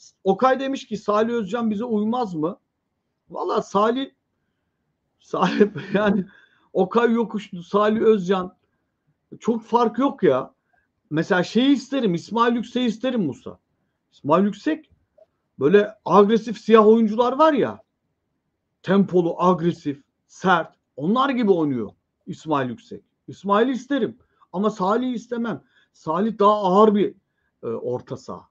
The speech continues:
Salih'i istemem Okay. Modric yazılmış. Modric, Eyüp abi, Modric bize olmaz mı? Bir yıl oynar bence.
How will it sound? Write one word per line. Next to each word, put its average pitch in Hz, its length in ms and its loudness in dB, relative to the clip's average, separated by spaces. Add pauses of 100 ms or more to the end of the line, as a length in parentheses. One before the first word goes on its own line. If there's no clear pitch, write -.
Salih'i 226 480 -4
istemem 208 440 -4
Okay. 104 240 -10 (1080)
Modric 240 540 4
yazılmış. 196 600 0
Modric, 220 840 -2 (1080)
Eyüp 220 280 4
abi, 180 240 2
Modric 190 500 0
bize 175 140 -4
olmaz 180 420 -2
mı? 143 200 -6
Bir 180 120 -2
yıl 165 180 -4
oynar 151 460 -6
bence. 113 440 -12